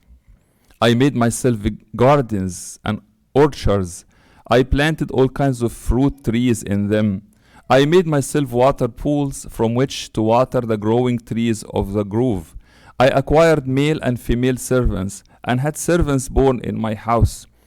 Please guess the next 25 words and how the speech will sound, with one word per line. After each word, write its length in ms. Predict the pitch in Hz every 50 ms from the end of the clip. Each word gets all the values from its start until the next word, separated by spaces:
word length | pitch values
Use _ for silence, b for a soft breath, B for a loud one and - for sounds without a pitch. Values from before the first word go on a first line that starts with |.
| b b b b b b
Yes, 400 | 110 127 147 147 - - - b b b b b b b -
I 100 | 123 131
had 260 | 127 139 151 143 131
greater 380 | 123 135 160 175 - 170 160 151
possessions 720 | - 131 127 120 135 151 151 - - 139 135 135 127 - -
of 160 | 98 110 - - 123
herds 340 | 131 143 143 139 131 127 - -
and 200 | - 107 107 104
flocks 500 | - - 120 127 139 139 - - - - b b b b b b b b b -
than 240 | 139 110 107 110 - -
all 320 | 113 123 131 139 143 135 -
who 140 | 113 110 113
were 140 | 117 120
in 120 | 120 110 107
Jerusalem 540 | - 113 110 117 117 - - 113 110 104 101
before 420 | 104 107 - - 131 151 151 135
me. 260 | 113 101 95 98 101 - b b b b b b b b b -
I 80 | 131
also 360 | - 160 202 202 - - 170
gathered 380 | 143 151 156 160 151 156 147 143
for 180 | - 143 135 131
myself 600 | 131 127 127 - - - 135 139 127 - - -
silver 520 | - - 135 131 135 123 120 120 123 120 117 -
and 220 | 104 107 107 98
gold 440 | 107 120 120 113 98 87 87 -